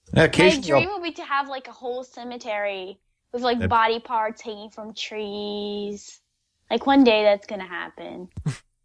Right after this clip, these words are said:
Speaker 1: Occasionally
Speaker 2: Like, I
Speaker 1: I'll put
Speaker 2: wanna
Speaker 1: up some
Speaker 2: go
Speaker 1: lights
Speaker 2: all
Speaker 1: or
Speaker 2: out.
Speaker 1: something. That's about it. Just some lights and, you know, maybe a few, like, window cling decorations, but I don't really go all out.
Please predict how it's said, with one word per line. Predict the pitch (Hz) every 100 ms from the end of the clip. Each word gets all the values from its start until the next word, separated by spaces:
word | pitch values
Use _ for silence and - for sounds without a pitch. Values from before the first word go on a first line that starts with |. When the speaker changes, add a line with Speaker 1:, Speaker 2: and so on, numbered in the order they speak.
| _
Speaker 1:
Occasionally | 175 190 165
Speaker 2:
Like, | 131
I |
Speaker 1:
I'll | 339
put |
Speaker 2:
wanna | 359
Speaker 1:
up | 277
some | 247
Speaker 2:
go | -
Speaker 1:
lights | 202 247
Speaker 2:
all | 240
Speaker 1:
or |
Speaker 2:
out. | 190
Speaker 1:
something. | 160 156 - -
That's | 82 78
about | 76 76 78
it. | 78 71 - _ -
Just | 107 -
some | 95
lights | 87 90 87 - -
and, | 85 82
you |
know, | 80
maybe | 82 85 82
a |
few, | 71 92 90
like, | 82 73
window | 85 90 87 85 78
cling | - 98 92 87 85 87
decorations, | 90 80 85 82 78 85 82
but | 85 80 76 - - - - _ _ _ _ -
I | 127
don't | 123
really | 104 95
go | 85 80
all | 78 85 85
out. | 78 80 76 -